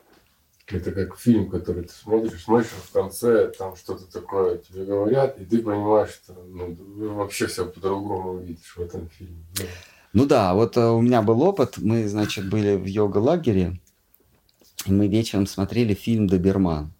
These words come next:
Speaker 1: Мгм.
Speaker 2: Вот. В моём понимании это в-, высочайший, э, вы-, высочайшего разряда духовный фильм о всепрощении, милости и доброте.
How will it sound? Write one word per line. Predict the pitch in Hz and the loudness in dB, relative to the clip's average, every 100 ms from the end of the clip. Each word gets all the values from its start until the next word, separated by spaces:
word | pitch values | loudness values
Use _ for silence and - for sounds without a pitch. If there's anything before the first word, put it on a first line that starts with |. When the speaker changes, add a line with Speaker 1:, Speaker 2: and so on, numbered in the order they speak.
| _ | _
Speaker 1:
Мгм. | 101 90 90 90 - _ _ _ - | -14 -12 -10 -12 -16 _ _ _ -14
Speaker 2:
Вот. | - 85 87 - - | -6 -2 -2 -6 -10
В | 92 95 | 0 2
моём | 101 117 190 185 | 4 4 2 2
понимании | 131 131 117 104 98 | 2 4 4 4 2
это | 117 101 | 2 -2
в-, | - 104 101 170 170 - _ _ _ - - - | -2 -6 -6 -6 -8 -10 _ _ _ -20 -20 -8
высочайший, | 101 113 - 127 123 156 160 151 - 131 123 123 - - _ _ _ | 0 2 2 0 2 2 2 0 0 0 0 -4 -16 -20 _ _ _
э, | - 107 104 - - | -2 0 0 -2 -2
вы-, | 104 117 113 - | -2 0 -2 0
высочайшего | 113 131 120 160 151 - 117 | 0 0 2 2 0 0 2
разряда | 113 107 117 139 104 | 2 2 0 0 2
духовный | 98 - 110 101 110 | 0 0 0 0 -2
фильм | - - 90 - - - | -2 -2 -2 -2 -8 -4
о | 92 90 87 - - _ _ _ - | -2 0 -4 -10 -20 _ _ _ -12
всепрощении, | - - 95 101 98 - 139 143 131 104 | -6 -2 0 2 2 2 2 4 4 4
милости | 98 117 113 98 - 90 | 4 2 2 -2 -4 -2
и | |
доброте. | 92 90 101 104 - - | 0 2 2 0 -4 -10